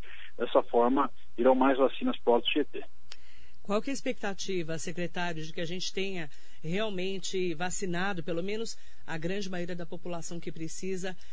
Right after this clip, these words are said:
Speaker 2: é, realmente é setembro pra, pro governo do estado?
Speaker 1: Bom, nós, nós estamos seguindo agora no mês de maio, né, com,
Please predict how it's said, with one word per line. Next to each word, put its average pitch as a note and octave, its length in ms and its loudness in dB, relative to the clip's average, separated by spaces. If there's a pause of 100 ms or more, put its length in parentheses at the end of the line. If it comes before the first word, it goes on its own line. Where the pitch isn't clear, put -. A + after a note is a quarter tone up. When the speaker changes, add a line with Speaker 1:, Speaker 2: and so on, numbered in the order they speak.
(120)
Speaker 2:
é, E3 160 0
realmente G3 420 0
é E3 60 0
setembro F3+ 680 0 (120)
pra, E3+ 300 0
pro E3 140 0
governo D#3 300 0
do C#3 40 -2
estado? F#3 460 0 (640)
Speaker 1:
Bom, E3+ 200 8
nós, C#3 260 4 (140)
nós C3+ 220 4 (200)
estamos C#3+ 380 2
seguindo A#2+ 280 2
agora A2 260 4
no G#2+ 120 0
mês G#2 340 -2
de A#2 140 -2
maio, C3+ 460 4
né, C#4 240 2
com, B3+ 360 2